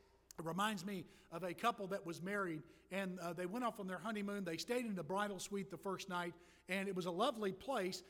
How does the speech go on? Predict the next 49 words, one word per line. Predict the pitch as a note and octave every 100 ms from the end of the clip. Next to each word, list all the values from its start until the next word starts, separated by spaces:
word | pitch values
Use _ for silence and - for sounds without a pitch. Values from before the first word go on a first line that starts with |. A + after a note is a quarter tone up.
| - -
but | F#3+
the | G3
only | A#3 D4+ G#3
bed | A#3+ A3
available | G3 A#3 B3+ G3
to | - F#3+
them | F#3
that | F#3 F#3
they | F#3
found | F#3 A#3 G#3 - -
happened | G#3 B3 A#3+ A3
to |
be | A3 G#3+
a | F#3 F#3 E3+ D#3+ - -
pull-out | D#4 D4 G3+ F3 F#3 -
hide-a-bed, | B3+ G#3 D#3+ D#3+ D3+ D#3 - - -
uh, | E3+ E3+ E3
that | G3 F3+
was | F3
in | G3
the | F3
sofa. | - G#3 G3+ - - - - _
And | G3 G#3+
it | F#3+
was | E3 D3+
lumpy, | F#3 C4 - C4 B3 - -
and | G3
it | G#3
was | F3+ F3
uncomfortable, | F3 - A3+ A3 G#3+ G#3+ G3+
and | D#3+
the |
next | F#3 A3 A3
morning, | G#3 G#3 G3 F#3+ - -
with | F3+ F3
sore | C4 B3
backs, | F#3 A3 G3+ -
they | F#3+ F3
went | F3+ G#3+ G#3 - - - -
to, | G#3 G3+ F#3 E3+ F3
uh, | E3+ E3 D#3+ D#3+ D3
the | E3+ E3
front | A#3 G#3+ E3
desk, | G#3 G3+ F#3
and | F3
they | F3
complained | E3+ D3+ A3 A#3+ F#3+
about | D#3 D#3+
it. | F3